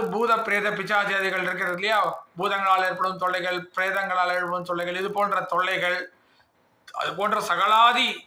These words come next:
தொல்லைகளுக்கும், சகுன பயங்களுக்கும், அசுகுண, அதாவது சகுன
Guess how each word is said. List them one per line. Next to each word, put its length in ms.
தொல்லைகளுக்கும், 720
சகுன 420
பயங்களுக்கும், 640
அசுகுண, 380
அதாவது 380
சகுன 280